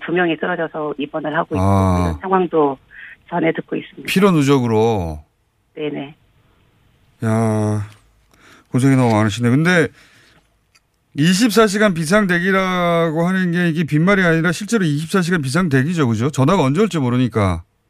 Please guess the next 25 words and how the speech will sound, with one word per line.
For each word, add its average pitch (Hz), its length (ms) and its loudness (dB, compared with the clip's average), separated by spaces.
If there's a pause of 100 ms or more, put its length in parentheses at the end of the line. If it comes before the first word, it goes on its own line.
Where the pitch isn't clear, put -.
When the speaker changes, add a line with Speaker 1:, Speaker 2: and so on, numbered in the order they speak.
(960)
Speaker 1:
네, 156 340 2
이제 131 180 0 (100)
지금은 214 720 2
신종 269 240 -2
코로나 226 320 0
때문에 160 420 -4
비상대기를 165 580 -4
하고 180 140 -2
있지만 151 400 -4
저희는 147 440 0 (520)
그 156 60 -6
메르스 - 360 0
때문에라도 160 800 -2
삼백육십오 220 640 -2
일 160 140 -2
이십사 180 340 -12
시간 - 180 -12
Speaker 2:
어. 123 80 -12
Speaker 1:
대기입니다. 90 380 -10 (720)
Speaker 2:
근데 175 200 2
이제 170 260 2 (260)
메르스야 131 960 2
진작에 107 760 0
잠잠해졌는데 104 840 0
지금 123 420 0